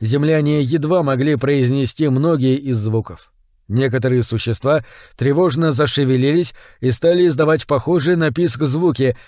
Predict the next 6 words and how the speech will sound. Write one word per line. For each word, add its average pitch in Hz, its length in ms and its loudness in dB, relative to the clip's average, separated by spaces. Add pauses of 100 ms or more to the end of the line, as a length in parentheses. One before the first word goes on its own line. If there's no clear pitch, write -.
(160)
имевшие 151 540 0
мало 160 340 2
сходства 156 440 -2
с 143 120 -2
марсианским 147 720 -2
языком. 131 560 -4